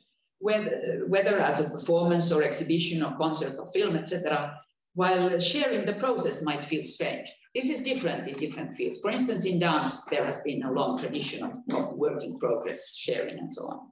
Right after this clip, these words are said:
but it, it depends on the field. And also, it is easier for some artists, while others find it difficult,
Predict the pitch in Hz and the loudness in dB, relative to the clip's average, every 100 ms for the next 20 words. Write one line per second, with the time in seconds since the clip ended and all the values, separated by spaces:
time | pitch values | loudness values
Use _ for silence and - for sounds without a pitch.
0 | - 220 - - - - - 202 180 170 | -4 -4 -2 -4 -2 -4 0 0 2 0
1 | - - - - - _ _ _ _ _ | -4 -10 -14 -20 -20 _ _ _ _ _
2 | _ _ _ - - - - _ _ _ | _ _ _ -6 -6 -8 -18 _ _ _
3 | - - - - _ _ _ 202 196 202 | -20 -20 -20 -20 _ _ _ -2 0 2
4 | 254 262 262 - - 247 247 220 302 254 | 2 4 2 2 0 0 0 2 2 4
5 | 180 - 170 - 196 - 262 262 262 262 | 2 2 -2 0 0 2 2 2 0 -4
6 | - - - 180 170 170 214 220 214 - | -6 -14 -4 0 2 2 0 0 -2 -2
7 | - - - 214 254 - 208 190 180 - | -2 -6 -4 0 0 0 0 0 -2 -10